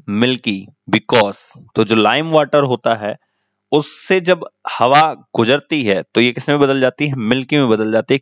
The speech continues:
क्यों, क्यों ऐसा होता है? तो ये आपको आंसर मुझे कमेंट बॉक्स में बताना है, ये आपका क्वेश्चन है, क्योंकि लास्ट वाला क्वेश्चन तो मैंने खुद बता दिया। ये मुझे आप कमेंट बॉक्स में बताओगे कि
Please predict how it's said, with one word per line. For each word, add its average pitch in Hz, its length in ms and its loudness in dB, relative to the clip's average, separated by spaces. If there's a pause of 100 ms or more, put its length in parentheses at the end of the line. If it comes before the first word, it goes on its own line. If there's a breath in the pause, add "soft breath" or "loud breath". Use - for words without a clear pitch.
क्यों, 110 200 0 (880)
क्यों 156 340 0
ऐसा 135 200 0
होता 110 480 0
है? 98 200 -6 (160)
तो 120 60 4
ये 123 360 0
आपको 113 460 0
आंसर 107 560 -2
मुझे 113 440 -6 (100)
कमेंट 95 360 -4
बॉक्स 117 260 0
में 117 80 -4
बताना 120 260 -2
है, 135 120 -4
ये 101 200 -6
आपका 98 300 -4
क्वेश्चन - 560 -4
है, 117 260 -6 (420 soft breath)
क्योंकि 131 200 -2
लास्ट 101 380 -2
वाला 113 160 0
क्वेश्चन 113 400 -4
तो 110 60 -4
मैंने 107 200 -2
खुद 110 240 -2
बता 107 300 -2
दिया। 110 240 -6 (440 soft breath)
ये 117 120 2
मुझे 107 280 2
आप 113 240 0
कमेंट 110 380 -4
बॉक्स 127 360 0
में 113 80 -4
बताओगे 104 500 0
कि - 140 -18